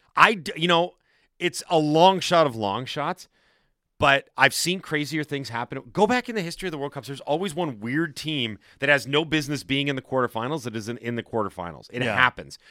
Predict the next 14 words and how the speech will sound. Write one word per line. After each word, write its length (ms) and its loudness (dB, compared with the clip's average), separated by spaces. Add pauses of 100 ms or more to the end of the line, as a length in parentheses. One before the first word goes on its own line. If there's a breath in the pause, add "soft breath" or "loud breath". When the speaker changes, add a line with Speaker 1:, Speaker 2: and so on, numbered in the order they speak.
(200 soft breath)
Speaker 1:
Groups 380 0
do 160 -6
not 300 2
always 340 0
play 220 -2
out. 220 -2
You 80 -8
know 80 -4
why? 460 -2 (720)
Because 240 -8
you 80 0
have 160 2
one 380 -2
match, 540 -4